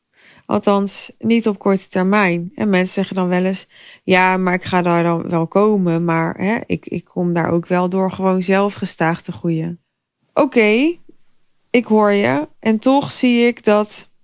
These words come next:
misschien klinkt het arrogant, maar de plek waar ik mijn klanten breng, en dan heb ik het niet per se over omzet en over winst, want ja, het is zo dat je zelfstandig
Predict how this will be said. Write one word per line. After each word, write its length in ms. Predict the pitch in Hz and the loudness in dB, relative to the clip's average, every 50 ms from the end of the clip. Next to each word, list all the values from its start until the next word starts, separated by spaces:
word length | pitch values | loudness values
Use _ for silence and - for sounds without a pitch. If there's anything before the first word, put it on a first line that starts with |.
| _ _ _ _ _ | _ _ _ _ _
misschien 340 | - - 208 196 - 220 208 | -8 -4 -4 -2 -2 -2 0
klinkt 200 | 208 226 226 220 | 2 0 0 0
het 120 | 226 - - | -2 -4 -4
arrogant, 580 | 190 185 190 175 - - 202 208 226 240 - | -4 -4 -4 -4 -6 -2 -2 -2 -2 -2 -2
maar 300 | 220 208 202 202 196 - - | 0 0 2 0 0 -2 -6
de 180 | - - 196 190 | -8 -4 -4 -4
plek 320 | 190 - 208 214 226 220 | -2 0 0 0 0 0
waar 160 | - 208 202 | 0 -2 0
ik 220 | - 220 220 - - | 0 -2 -2 -2 -2
mijn 400 | 208 202 196 196 196 196 - - - | 0 0 0 0 0 -4 -8 -10 -8
klanten 460 | - 202 196 202 208 220 - 220 185 | -2 0 0 2 2 0 -2 -2 -2
breng, 480 | - 185 175 175 175 190 226 277 330 - - - _ _ _ _ _ _ _ _ _ _ _ _ _ - | -2 0 2 2 2 2 0 -2 -4 -6 -12 -20 _ _ _ _ _ _ _ _ _ _ _ _ _ -2
en 180 | - 196 196 | 0 0 2
dan 140 | 196 196 196 | 2 2 2
heb 120 | 208 214 | 2 0
ik 80 | 214 - | 0 0
het 120 | 220 214 | 0 2
niet 180 | 208 226 262 254 | 2 2 0 0
per 120 | - 240 | -2 -2
se 240 | 214 - 233 208 - | 0 2 2 2 2
over 240 | - 196 202 196 208 | 2 0 0 0 -2
omzet 400 | - - 220 226 220 - 202 - | 0 0 0 0 2 0 0 2
en 140 | 196 190 185 | 2 0 2
over 320 | 185 196 190 190 190 185 | 2 0 0 0 0 2
winst, 320 | 190 208 214 208 208 - - | 2 2 2 2 0 -2 0
want 200 | 202 196 190 190 | 0 0 0 2
ja, 220 | 202 196 190 185 | 2 2 2 0
het 160 | - 196 - | -2 -4 -2
is 200 | - - 233 - | -2 -2 0 2
zo 220 | - 226 196 190 190 | 2 2 2 2 2
dat 220 | 185 190 185 - | 2 0 -2 0
je 80 | - 190 | -2 -2
zelfstandig 800 | 180 196 185 185 185 - - 190 185 190 185 185 185 185 - | 0 0 0 0 0 0 0 0 0 2 0 0 -2 -2 -6